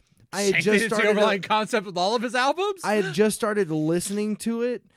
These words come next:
Speaker 1: and then I read this article, um, by one of the writers on The Ringer, which is, like, Bill Simmons'
Speaker 2: I'm not
Speaker 1: site.
Speaker 2: gonna, I'm not gonna salt you on that, 'cause sometimes that, that actually adds a new layer
Speaker 1: It
Speaker 2: to
Speaker 1: does.
Speaker 2: it.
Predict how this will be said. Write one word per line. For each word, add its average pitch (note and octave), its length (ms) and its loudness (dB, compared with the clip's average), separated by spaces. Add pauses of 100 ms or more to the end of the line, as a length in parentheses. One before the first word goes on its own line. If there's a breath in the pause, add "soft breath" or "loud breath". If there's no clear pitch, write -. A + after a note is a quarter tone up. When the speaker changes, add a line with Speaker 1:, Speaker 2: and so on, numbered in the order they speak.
(220 soft breath)
Speaker 1:
and F3 140 -4
then F3+ 100 -4
I E3 120 -4
read D#3+ 440 -4
this D#3+ 220 -6
article, D#3 720 -4
um, C#3 380 -6
by C3 180 -8
one C#3+ 240 -4
of C#3 80 -6
the C3 80 -6
writers C3 380 -6
on C3+ 100 -6
The A#2+ 80 -6
Ringer, C#3 380 -6
which B2+ 200 -6
is, A2+ 120 -10
like, G#2+ 180 -10
Bill A2 200 -8
Simmons' A#2 260 -8
Speaker 2:
I'm G3+ 80 -8
not C4 140 -6
Speaker 1:
site. B3+ 140 -4
Speaker 2:
gonna, A#3+ 220 -6
I'm G#3 160 -10
not A#3 160 -8
gonna A#3 160 -8
salt A3 320 -8
you A#3 80 -8
on A3+ 80 -10
that, A3+ 140 -8
'cause A3 160 -8
sometimes A3+ 400 -10
that, G#3 240 -4
that A3 200 -2
actually A#3+ 380 -4
adds F3 260 -2
a G#3 60 -8
new F#3+ 220 -4
layer A#3 240 -4
Speaker 1:
It F#3+ 140 8
Speaker 2:
to - 20 -2
Speaker 1:
does. G3 340 4
Speaker 2:
it. - 60 -18